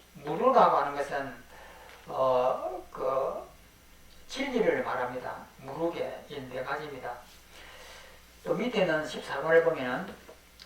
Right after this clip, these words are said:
예를 들어 없어지지 않는 그 기억은, 어,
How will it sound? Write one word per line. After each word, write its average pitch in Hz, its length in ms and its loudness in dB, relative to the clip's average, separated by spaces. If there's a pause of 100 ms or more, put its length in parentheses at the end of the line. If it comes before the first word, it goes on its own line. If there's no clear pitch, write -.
(1200)
예를 208 300 12
들어 170 640 8
없어지지 190 840 2
않는 160 680 0 (340)
그 - 280 -4
기억은, 160 720 4 (760)
어, - 100 -6